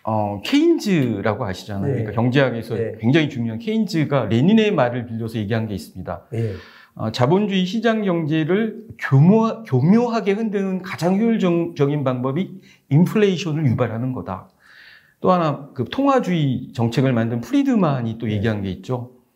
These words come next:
Speaker 1: 어, "인플레이션은 질병이다.
Speaker 2: 음.
Speaker 1: 이걸 그대로 두면 사람이 사망하듯이 경제 시스템이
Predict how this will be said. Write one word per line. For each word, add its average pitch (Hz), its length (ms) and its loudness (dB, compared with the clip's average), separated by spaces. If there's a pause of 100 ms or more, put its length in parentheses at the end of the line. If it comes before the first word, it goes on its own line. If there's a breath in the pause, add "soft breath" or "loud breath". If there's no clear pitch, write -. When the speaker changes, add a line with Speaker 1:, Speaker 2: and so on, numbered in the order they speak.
(600 soft breath)
Speaker 1:
어, 104 380 0
"인플레이션은 175 720 2
질병이다. 117 880 0 (220)
Speaker 2:
음. 123 300 -2
Speaker 1:
이걸 185 320 4
그대로 185 420 -2
두면 131 680 -6
사람이 196 460 -4
사망하듯이 170 1120 -2
경제 131 280 4
시스템이 147 580 -4